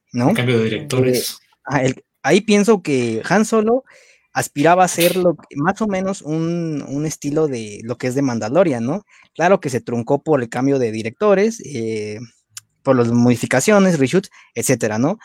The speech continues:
Speaker 1: Y, pues, el, el fiasco que hubo con, me parece,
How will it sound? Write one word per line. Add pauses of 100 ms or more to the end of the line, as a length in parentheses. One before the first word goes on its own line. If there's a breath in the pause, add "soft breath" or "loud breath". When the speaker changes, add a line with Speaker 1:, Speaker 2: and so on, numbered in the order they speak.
(340 soft breath)
Speaker 1:
Y,
pues,
el,
el
fiasco
que
hubo
con,
me
parece,